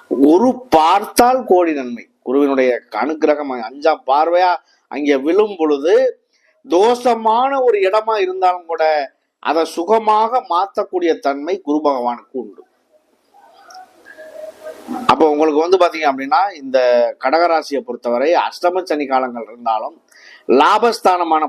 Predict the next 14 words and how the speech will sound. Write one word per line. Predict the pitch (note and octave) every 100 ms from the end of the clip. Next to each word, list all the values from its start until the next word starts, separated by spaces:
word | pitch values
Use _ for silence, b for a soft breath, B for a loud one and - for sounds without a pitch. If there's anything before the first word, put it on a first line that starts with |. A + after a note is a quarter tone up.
| -
பதினோராம் | C3+ D3+ F#3 F#3 F3
இடத்துல | D3 C#3 C#3
குரு | A#2 C3+
பகவான் | D3+ C#3 C3 B2
இருந்து | A2+ A2 A#2 A#2+ D#3+ F3 E3 _ _ b b _
உங்களுடைய | C3+ E3 D#3+ D#3
மூன்றாம் | C#3 D#3 F#3 G3+ G3+
இடமான | F3+ D#3+ D#3 D#3
முயற்சி | C3+ D#3+ - F#4
ஸ்தானத்தை | - D3+ C#3+ B2
பாக்குறதுனால, | A#2 B2+ B2+ B2 A#2 B2+ D#3+ E3 _ b b b b
மூணு | C3+ E3+ A#3+ C4+ B3
வேலை | F#3 F#3+ G3 F#3
செஞ்சா | D#3+ D#3+ F3